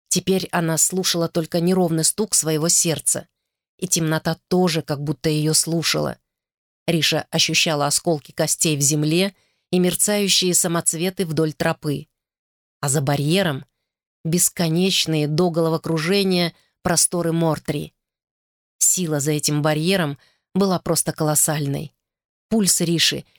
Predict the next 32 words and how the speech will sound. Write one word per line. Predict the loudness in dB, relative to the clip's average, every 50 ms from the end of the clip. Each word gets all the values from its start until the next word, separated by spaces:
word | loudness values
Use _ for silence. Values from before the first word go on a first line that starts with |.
| _ _ _
пел | 0 0 0 0
с | 0 0 -2
этой | -2 -2 -2 -2
силой, | 0 0 0 0 0 0 -2 -2 -2 -4 -6 _ _ _ _ _ _
у | 0 0
них | 0 0 -2 -2 -2
была | 0 2 2 0 0 0
одна | -2 -4 -2 0 0 0 0 0
цель — | 0 0 0 0 0 -2 -4 -6 -10 _ _ _ _ _ _
прожечь | -2 0 0 2 2 2 2 2 0 0
дыру | 0 2 2 2 2 2 0 0 -2 -4 -6 _ 0
между | 2 2 2 2 0 0 0
мирами. | 2 2 2 2 0 0 -2 -4 -8 -14 -18 _ _ _ _ _ _ _ _ _ _ _ _ _ _ _ _ _ _
Как | -6 -2 -2
и | 0 0
всякий | 2 0 0 0 -4 -4 -2 -2
раз | 0 0 0 -2 -2
до | -2 0 2 2 2
этого, | 2 2 0 0 -2 -2 -2 -2 -2 -4 -6 _ _ _ _ _
все | -2 0 0 0 0
её | 0 0 0 0
усилия | 2 2 2 2 2 2 0 0 0 0 0
ни | 0 -2
к | -2
чему | -2 -2 -2 0 0 0
не | 0 0
привели. | 0 0 0 2 2 2 0 0 -2 -4 -6 _ _ _ _ _ _ _ _ -20 -20 _ -4
Как | -2 -2 0
бы | 0 0 2
Риша | 2 2 2 2 2
ни | 2
старалась, | 0 2 2 0 0 0 0 0 0 -2 -2 -2 -4